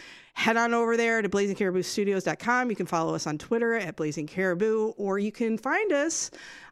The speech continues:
on Facebook at Blazing Caribou and head on over to The Herd and join our Facebook discussion group,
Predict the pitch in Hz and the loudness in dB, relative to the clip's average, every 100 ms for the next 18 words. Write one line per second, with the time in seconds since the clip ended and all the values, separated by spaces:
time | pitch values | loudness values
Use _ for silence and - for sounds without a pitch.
0 | - 226 220 220 254 269 349 285 220 220 | 0 2 2 0 0 0 0 0 2 0
1 | 220 214 220 208 202 208 208 202 190 220 | 0 -2 0 0 0 0 -2 -2 -2 -2
2 | 226 214 208 214 208 220 208 208 220 294 | -2 -2 0 -2 -2 -2 0 0 2 2
3 | 339 277 320 339 - _ - 202 202 220 | 2 0 -2 -6 -12 _ -6 -2 0 0
4 | 220 214 202 254 262 269 220 - 180 180 | 0 0 0 -2 -2 -6 -6 -4 -4 -4
5 | 190 180 175 | -4 -2 -2